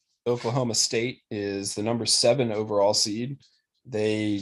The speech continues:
draw Arkansas, Grand Canyon, and Missouri State. Um, tricky, tricky two here with Arkansas, don't really know what to expect from them, but, uh,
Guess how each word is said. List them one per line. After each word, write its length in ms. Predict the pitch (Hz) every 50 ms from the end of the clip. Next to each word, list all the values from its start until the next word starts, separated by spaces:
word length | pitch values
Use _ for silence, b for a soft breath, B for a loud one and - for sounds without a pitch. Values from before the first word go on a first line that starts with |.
| 95 - 127
draw 540 | - 113 104 101 104 107 104 107 107 101 - _
Arkansas, 680 | 110 117 135 - 156 147 143 - 147 139 139 135 127 120 -
Grand 280 | - 110 123 127 123 120
Canyon, 560 | - 127 120 123 127 131 135 143 143 135 - -
and 360 | 110 95 95 95 98 95 92
Missouri 380 | 92 95 - 107 113 117 107
State. 480 | 104 - - - 123 120 123 127 127 _ _ _ _ _ _ _ _ - _ _ _ _ _ _ _ _ _ _ -
Um, 560 | 110 107 107 107 107 107 107 107 104 98 95 _ _ _ _ _ _ b b b b _ _ _ _ _ _
tricky, 840 | - - - 208 247 240 - 269 247 247 233 226 220 202 190 - _ _ _ _ _ _ _ _ _ _ _ _ _ _ _ _ _ _ _ _ _ _ _ _ _
tricky 360 | - - 254 277 - 277 254
two 240 | - - 202 214 190
here 400 | 135 113 104 95 85 - - _ _ _ _
with 200 | 117 110 101 -
Arkansas, 680 | 104 101 98 - 101 95 - - 92 85 85 87 - - _ _ -
don't 220 | 180 220 285 277
really 200 | 254 269 240 220
know 140 | 220 208 214
what 100 | 202 -
to 100 | - 170
expect 360 | 147 - - - 139 165 -
from 140 | - 120 107
them, 280 | 104 101 98 101 104 110
but, 280 | - 113 110 110 110 110
uh, 380 | 110 110 110 110 107 110 110